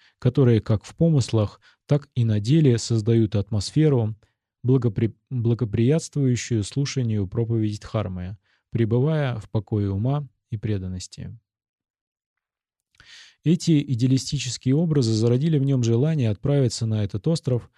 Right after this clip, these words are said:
и вступить в сангу. Утвердившись в этом намерении, он перевел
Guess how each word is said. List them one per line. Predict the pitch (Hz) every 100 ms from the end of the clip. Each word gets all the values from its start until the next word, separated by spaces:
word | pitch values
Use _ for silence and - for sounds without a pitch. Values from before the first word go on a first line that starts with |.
| _ _ -
и |
вступить | 120 - 117 117 110
в |
сангу. | - 104 101 101 107 - _ _ _ _ _ _ _ -
Утвердившись | 113 127 127 185 - 156 143
в |
этом | 135 127
намерении, | 120 135 175 156 135 113 110 -
он | 135 147
перевел | - 120 120 139 131